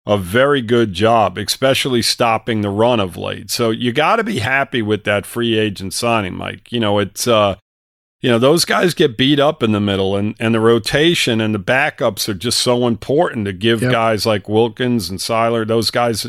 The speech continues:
Speaker 1: you know, a breather. You know, they ha-, they have to have a little bit of depth there, and I, I'm very happy with,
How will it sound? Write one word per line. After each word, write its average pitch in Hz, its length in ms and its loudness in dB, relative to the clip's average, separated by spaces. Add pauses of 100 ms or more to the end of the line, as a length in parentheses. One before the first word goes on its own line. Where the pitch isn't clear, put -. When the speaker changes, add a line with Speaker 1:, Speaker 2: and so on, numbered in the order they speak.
Speaker 1:
you 123 100 -4
know, 120 80 -2
a 120 40 -4
breather. 143 560 -2
You 117 140 -4
know, 113 100 2
they 110 220 0
ha-, 127 320 -2 (380)
they 123 120 2
have 143 360 0
to - 100 -2
have 139 200 0
a 120 40 0
little 123 220 2
bit 117 180 2
of 107 100 -2
depth 139 300 0
there, 127 280 2
and 110 100 0
I, 139 80 0
I'm 156 340 -4
very 127 420 2
happy 98 400 -4
with, 101 260 -8